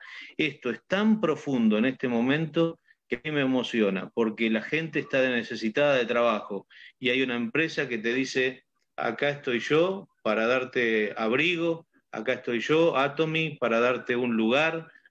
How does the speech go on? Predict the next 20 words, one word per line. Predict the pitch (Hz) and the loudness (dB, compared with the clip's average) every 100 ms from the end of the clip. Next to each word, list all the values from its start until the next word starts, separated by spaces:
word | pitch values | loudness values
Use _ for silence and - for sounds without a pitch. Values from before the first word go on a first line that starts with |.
| - | -8
acá | 123 113 151 | -6 -2 -2
yo | 143 | -2
estoy | - 139 | 0 0
yo, | 120 165 180 156 - | 2 2 2 0 -4
yo | - 202 | 0 0
te | 185 | 0
estoy | 143 170 | 0 0
diciendo | 160 151 165 160 135 | 0 0 -2 0 -2
que | 131 | -2
sí." | 123 104 - _ - | -2 -4 -6 _ -8
Escuchas, | 110 - 127 120 143 120 | -8 0 2 2 0 0
"No, | 135 156 156 156 147 | -2 0 0 -2 -6
no, | 127 120 139 147 143 143 135 | -4 0 2 2 0 -2 -4
no, | 127 135 143 143 131 | 0 2 2 0 -2
no, | 127 139 147 139 131 | -2 0 0 0 0
no." | 135 151 170 165 _ _ - | 2 2 0 -4 _ _ -4
Atomy | 135 160 160 170 147 | -2 -2 -2 -2 -2
te | 120 123 | -2 -2
dice | 123 120 123 | -2 -2 2
hoy, | 143 160 180 170 | 4 2 0 -6